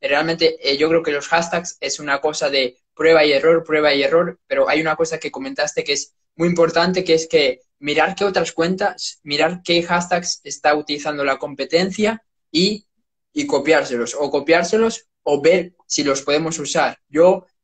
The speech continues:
por ejemplo, miro cuentas que rea-, más o menos tengan mis, eh, interacciones, likes, eh, compartidos, eh, bueno, eso no lo puedes ver, like,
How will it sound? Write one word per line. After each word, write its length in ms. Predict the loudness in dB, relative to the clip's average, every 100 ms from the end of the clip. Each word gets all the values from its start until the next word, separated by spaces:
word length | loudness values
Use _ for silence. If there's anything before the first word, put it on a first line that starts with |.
| -6
por 120 | -4
ejemplo, 400 | -2 -2 -2 -2
miro 360 | 0 2 2 2
cuentas 400 | 0 2 -2 0
que 120 | 0
rea-, 240 | 2 0 -2
más 240 | -4 -2
o 40 | -2
menos 280 | -4 -6
tengan 460 | -6 -4 -2 -4 -8 _ _ -10
mis, 400 | -6 -4 -4 -6
eh, 220 | -6 -6 -6
interacciones, 880 | 0 0 0 0 2 2 -2 -4 _
likes, 580 | 0 0 0 0 -2 -4 _ -4
eh, 320 | 0 4 2
compartidos, 960 | 0 -4 -4 -4 -2 2 2 0 -8 _ _ _ 0
eh, 240 | 4 4
bueno, 240 | 2 0 0
eso 120 | -4
no 80 | -4
lo 60 |
puedes 180 | -4 -4
ver, 180 | -2 0
like, 440 | 2 2 2 -2